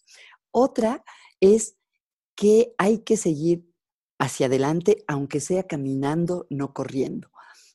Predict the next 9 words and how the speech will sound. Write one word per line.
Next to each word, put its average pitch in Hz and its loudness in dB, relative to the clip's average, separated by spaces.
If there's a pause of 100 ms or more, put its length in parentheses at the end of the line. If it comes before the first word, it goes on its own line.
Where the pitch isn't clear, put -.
Es 160 2
decir, 208 0 (400)
progresar 175 0 (180)
poquito 185 -4
a 202 -4
poco 185 -2
en 139 -4
nuestros 131 -10
proyectos, 170 -4